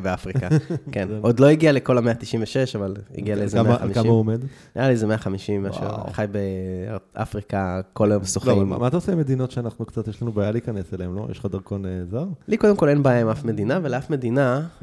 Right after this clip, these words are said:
Speaker 1: אם תצא לטייל, תגלה שאין בעיה איתך.
Speaker 2: אוקיי.
Speaker 1: הבעיה היא בין פוליטיקאים.
Speaker 2: זה תמיד נכון.
Speaker 1: כן,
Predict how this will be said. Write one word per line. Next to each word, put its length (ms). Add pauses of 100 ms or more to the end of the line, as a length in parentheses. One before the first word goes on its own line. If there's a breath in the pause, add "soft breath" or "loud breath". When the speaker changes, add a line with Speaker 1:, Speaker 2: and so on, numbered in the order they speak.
(280)
Speaker 1:
אם 80
תצא 200
לטייל, 300
תגלה 320
שאין 260
בעיה 200
איתך. 260
Speaker 2:
אוקיי. 560
Speaker 1:
הבעיה 200
היא 100
בין 140
פוליטיקאים. 560
Speaker 2:
זה 120
תמיד 300
נכון. 220 (180)
Speaker 1:
כן, 180